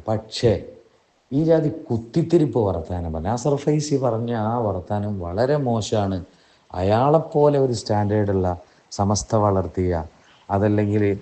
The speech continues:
മാത്രമല്ല മുമ്പത്തെ, ഏഹ്, ഭാഷാശൈലികളും, അതേപോലെ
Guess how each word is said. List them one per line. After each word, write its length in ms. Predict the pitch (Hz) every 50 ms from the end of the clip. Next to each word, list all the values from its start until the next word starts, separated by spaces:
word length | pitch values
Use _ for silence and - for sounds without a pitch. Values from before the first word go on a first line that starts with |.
| - - - - _ _ _ _ _
മാത്രമല്ല 760 | - 85 90 95 101 107 110 101 - 135 143 135 143 143 127 127 127 120 113 - - - - - _ _ _ _ _ _ -
മുമ്പത്തെ, 640 | 101 104 104 107 113 113 123 123 120 123 - 127 123 123 113 101 95 - - - - - -
ഏഹ്, 360 | - - 107 104 101 107 110 110 107
ഭാഷാശൈലികളും, 960 | 117 113 110 - - 123 123 120 - 123 120 117 117 120 117 117 117 117 113 110 113 - - - _ _ _ _ _ _ _
അതേപോലെ 520 | - - 90 107 120 123 131 135 135 135